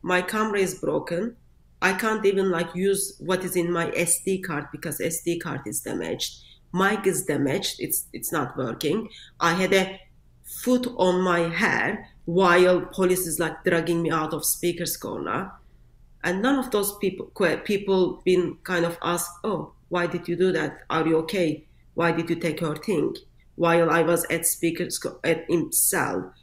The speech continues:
for fifteen hours without glasses.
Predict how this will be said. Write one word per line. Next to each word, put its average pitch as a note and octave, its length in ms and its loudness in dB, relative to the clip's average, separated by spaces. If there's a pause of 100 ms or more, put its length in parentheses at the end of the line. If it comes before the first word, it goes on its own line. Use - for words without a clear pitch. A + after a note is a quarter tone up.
(180)
for D#3 400 0
fifteen E3+ 540 0
hours D3 360 0
without D3+ 440 -2
glasses. - 760 -2